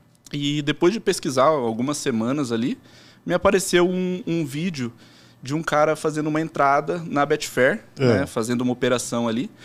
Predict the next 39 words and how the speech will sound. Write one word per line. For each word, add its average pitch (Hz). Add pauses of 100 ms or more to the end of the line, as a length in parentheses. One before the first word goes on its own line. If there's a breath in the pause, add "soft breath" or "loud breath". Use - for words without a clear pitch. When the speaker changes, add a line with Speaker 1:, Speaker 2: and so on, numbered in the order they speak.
(280 loud breath)
Speaker 1:
no 131
under 160
limit 160
no 170
segundo 180
tempo, 117 (540 soft breath)
né? 120
Então 143
o 123
cara 135
falava 117
lá, 107
era 113
um 135
momento 127
de 127
substituição, 131
né, 143
que 135
o 117
jogo 117
tava 110 (360 soft breath)
bem -
Speaker 2:
Parado. 151
Speaker 1:
parado. 135 (480 loud breath)
Aí 139
ele 147
falava 160
assim, 156
"Ó, 123 (220)
é 127
só 151
você 165
entrar 139
aqui, 127
eu 175
tô 143
entrando 131
no", 117